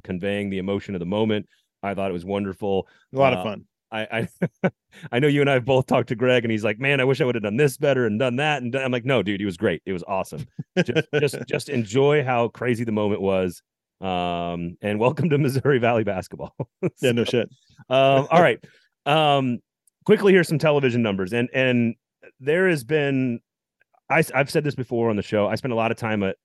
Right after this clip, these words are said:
Speaker 1: on my morning show on one oh two five struggling with, like, what was the focus of, of the Nashville market kinda after the Titans, right? Like, the Titans are number one. What do people care the most about? And it's almost always been, well, if Tennessee was great,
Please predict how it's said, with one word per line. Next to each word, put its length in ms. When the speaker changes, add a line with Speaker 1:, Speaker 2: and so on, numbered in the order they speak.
Speaker 1:
on 140
my 100
morning 280
show 180
on 80
one 100
oh 20
two 140
five 280
struggling 460
with, 180
like, 220
what 300
was 220
the 100
focus 680
of, 260
of 220
the 100
Nashville 420
market 500
kinda 320
after 280
the 80
Titans, 500
right? 180
Like, 120
the 40
Titans 280
are 40
number 220
one. 540
What 240
do 100
people 300
care 260
the 80
most 380
about? 300
And 80
it's 140
almost 220
always 420
been, 320
well, 180
if 80
Tennessee 380
was 140
great, 480